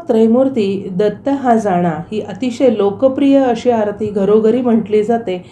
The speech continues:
या आरतीचा आपण थोडक्यात अर्थ बघणार आहोत. असं म्हणतात की नवविधा भक्तीमध्ये ज्या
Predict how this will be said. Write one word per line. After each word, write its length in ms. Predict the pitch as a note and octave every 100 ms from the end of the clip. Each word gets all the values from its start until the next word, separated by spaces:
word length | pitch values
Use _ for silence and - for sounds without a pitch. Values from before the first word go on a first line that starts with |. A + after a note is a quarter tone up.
| - - - G#3
या 120 | G#3
आरतीचा 600 | - F3 E3+ B3 A#3+ F3+ -
आपण 300 | F3 F3 A3 A3
थोडक्यात 360 | F3+ F3+ G#3 A3
अर्थ 300 | F3+ F3 F3
बघणार 460 | F3+ E3 E3+ E3 D#3+
आहोत. 300 | D#3 E3 D3 - - - - - - - -
असं 180 | A#3 D#4
म्हणतात 360 | D4 A3+ G#3 G#3
की 80 | A#3
नवविधा 500 | A3 G#3+ A#3 A#3+ B3
भक्तीमध्ये 680 | A#3 F#3+ G#3 G#3+ A3 F3+ F3 F3
ज्या 360 | F#3+ G3 F#3+ F3+